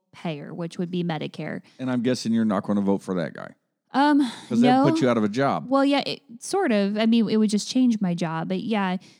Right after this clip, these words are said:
Speaker 1: um, I, I, even though this is what I do for a living, I still think that we do need universal care of some sort, but I think it's more of a hybrid system. Um, like,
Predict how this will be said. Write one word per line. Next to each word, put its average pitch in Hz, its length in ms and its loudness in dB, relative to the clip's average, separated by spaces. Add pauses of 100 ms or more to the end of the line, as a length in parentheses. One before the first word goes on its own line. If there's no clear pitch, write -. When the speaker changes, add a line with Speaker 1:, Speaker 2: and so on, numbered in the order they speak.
(220)
Speaker 1:
um, 190 420 0 (880)
I, 240 300 0
I, 240 80 -2
even 262 440 2
though 240 200 4
this 233 200 0
is 226 140 0
what 208 140 0
I 196 100 2
do 196 200 2
for 220 100 -2
a 220 60 2
living, 220 340 2
I 190 100 2
still 208 240 0
think 202 260 -2
that 190 120 -2
we 196 120 0
do 185 220 0
need 185 260 0
universal 208 640 0
care 214 220 -4
of 180 80 -6
some 202 280 0
sort, 294 360 -2
but 220 80 -2
I 208 100 0
think 208 220 0
it's 190 140 -4
more 185 140 0
of 175 80 -6
a - 40 -12
hybrid 175 420 -6
system. - 480 -8 (460)
Um, 175 460 -2
like, 202 260 -6